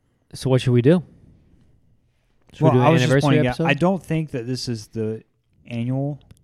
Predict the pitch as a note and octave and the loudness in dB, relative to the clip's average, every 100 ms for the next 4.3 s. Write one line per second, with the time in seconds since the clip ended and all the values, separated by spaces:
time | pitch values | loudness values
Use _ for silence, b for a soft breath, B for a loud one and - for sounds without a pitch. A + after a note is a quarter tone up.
0 | _ B2+ C#3 - F3 F3 _ _ _ _ | _ -14 -12 -8 -8 -8 _ _ _ _
1 | _ A#2 A2+ A#2+ B2+ B2 C3+ - G2+ F#2+ | _ -10 -6 0 2 2 0 -2 -8 -10
2 | G2 G2 F#2+ - _ _ _ _ _ C#3+ | -10 -10 -12 -16 _ _ _ _ _ -4
3 | F#3 D#3 C3 A2 G2+ B2+ C#3 G#2+ G2 G2 | -2 0 2 0 0 -4 -4 -6 -6 -10
4 | G2+ G#2 G2+ | -10 -10 -10